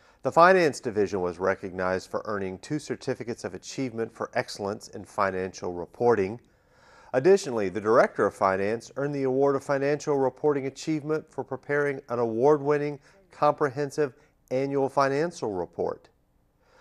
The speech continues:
Myrtle Grove Middle School's team was recognized for winning the seventh annual Middle School Black History Quiz Bowl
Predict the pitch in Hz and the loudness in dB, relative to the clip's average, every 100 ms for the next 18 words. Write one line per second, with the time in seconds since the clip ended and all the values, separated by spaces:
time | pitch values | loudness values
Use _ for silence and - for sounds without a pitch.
0 | - - 95 98 107 95 104 101 98 113 | -20 -20 -2 2 2 4 4 4 2 2
1 | 117 - 107 104 - - - 117 110 131 | 0 0 -2 -2 -6 -16 -10 -8 -6 -6
2 | 98 87 98 107 117 101 104 117 123 98 | -6 -2 0 0 -2 -2 0 0 0 -2
3 | 92 107 107 95 87 - - 117 120 107 | -2 -2 -4 -8 -10 -10 0 0 0 -6
4 | - - 117 117 110 101 90 92 113 123 | -8 -6 -4 -2 0 0 -2 -2 0 0
5 | 117 - 113 104 85 98 117 - 131 120 | -4 -6 -4 -4 2 2 2 0 -6 -6
6 | - 95 - 143 165 120 107 110 123 | -8 -12 -4 -2 -2 2 4 6 4